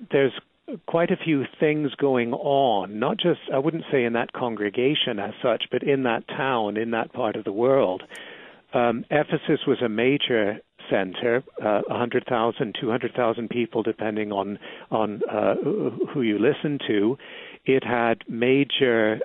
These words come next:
uh, temples, particularly the temple of,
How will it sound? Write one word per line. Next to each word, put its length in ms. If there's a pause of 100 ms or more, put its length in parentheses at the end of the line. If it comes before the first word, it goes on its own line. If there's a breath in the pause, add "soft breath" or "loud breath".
uh, 240 (160)
temples, 640 (500 loud breath)
particularly 760
the 140
temple 720
of, 360